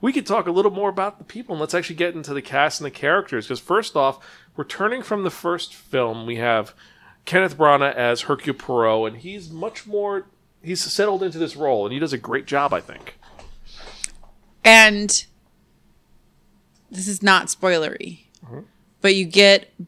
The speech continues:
Speaker 2: backstory of what makes him, what, the beginnings of the mustache.
Speaker 1: Yeah, it's ki-, the opening is a prequel of him as a young soldier, and it's
Speaker 2: He's always been that sharp,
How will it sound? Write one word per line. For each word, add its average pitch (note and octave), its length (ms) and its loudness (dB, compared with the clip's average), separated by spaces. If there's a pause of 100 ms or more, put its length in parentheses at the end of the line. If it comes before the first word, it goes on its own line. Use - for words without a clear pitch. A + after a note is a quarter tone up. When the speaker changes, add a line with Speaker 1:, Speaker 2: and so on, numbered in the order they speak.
(120)
Speaker 2:
backstory E3+ 920 2 (180)
of E3 160 -2
what F3 160 2
makes E3 300 -2
him, D3+ 400 -6 (1120)
what, F#3 240 0
the F#3 240 2 (320)
beginnings F3+ 480 4
of D#3 80 -6
the D#3+ 80 -4
mustache. - 720 -6 (720)
Speaker 1:
Yeah, A#2 220 0
it's C3+ 240 -8
ki-, - 380 -14
the E3 100 0
opening F3+ 340 0
is D3 180 -4
a C3+ 60 -6
prequel C#3 500 -4
of A#2+ 120 -4
him B2+ 160 -6
as A#2 120 -8
a A#2 60 -12
young A#2+ 460 -8
soldier, A2+ 680 -4
and G2+ 220 -10
it's G2+ 160 -14
Speaker 2:
He's A#3+ 180 6
always C4 380 4
been A#3 340 8
that F3+ 380 4 (420)
sharp, G3+ 680 8